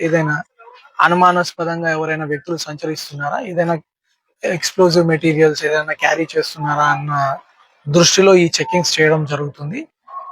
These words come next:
దీని ద్వారా ప్రజల్లో కూడా ఒక రకమైన అవేర్‌నెస్, అలర్ట్‌నెస్ పెరుగుతుంది.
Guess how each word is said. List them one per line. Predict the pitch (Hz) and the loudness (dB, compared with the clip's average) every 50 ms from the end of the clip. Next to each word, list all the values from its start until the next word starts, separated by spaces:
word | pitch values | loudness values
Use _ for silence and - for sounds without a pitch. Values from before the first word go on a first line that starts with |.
| - | -8
దీని | - - 180 185 185 | 0 2 4 4 6
ద్వారా | 175 170 175 180 180 185 180 | 6 8 8 8 8 8 4
ప్రజల్లో | 175 - - 170 160 180 190 196 190 190 | 2 2 0 0 2 2 2 4 2 2
కూడా | 180 - 185 185 185 180 | 2 0 2 4 6 6
ఒక | 175 160 - | 4 4 2
రకమైన | 160 151 - 165 170 170 170 170 165 151 | -4 -6 -4 -4 -4 -4 -4 -2 -2 0
అవేర్‌నెస్, | 143 143 151 170 175 170 180 170 160 - - - _ _ _ _ - | 0 2 4 4 4 4 2 -2 -4 -4 -8 -10 _ _ _ _ -2
అలర్ట్‌నెస్ | - 170 160 175 175 165 - 175 165 - - - _ _ | 0 2 4 4 2 0 -2 -6 -6 -6 -8 -14 _ _
పెరుగుతుంది. | - 156 160 170 175 165 - 160 165 175 262 | -8 -4 -2 -2 -2 -2 -4 -8 -10 -10 -12